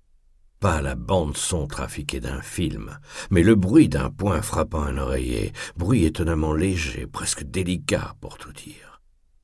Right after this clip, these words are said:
La femme cria une fois de surprise, puis une fois de douleur, après quoi elle en fut réduite à émettre de petits gémissements de douleur et de peur.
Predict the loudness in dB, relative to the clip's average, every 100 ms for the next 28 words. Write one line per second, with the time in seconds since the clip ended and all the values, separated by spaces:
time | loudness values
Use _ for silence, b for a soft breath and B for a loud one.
0 | _ _ _ _ _ _ _ _ _ -14
1 | -10 -10 -4 -2 0 0 -2 -4 -4 -2
2 | -2 -2 -2 -4 -4 -4 -4 -6 -8 -12
3 | -10 -12 -14 -16 B B B B 4 6
4 | 6 4 2 2 2 2 0 0 0 -2
5 | -2 -6 -10 -18 B B -2 0 0 2
6 | 2 0 B B B 2 4 2 2 2
7 | 2 0 0 -2 -2 -2 0 0 0 0
8 | -2 -2 -2 -6 -6 -6 -6 -4 -4 -2
9 | -2 -2 -2 -2 -4 -4 -4 -4 -6 -6
10 | -6 -8 -8 -6 -6 -8 -18 -20 -20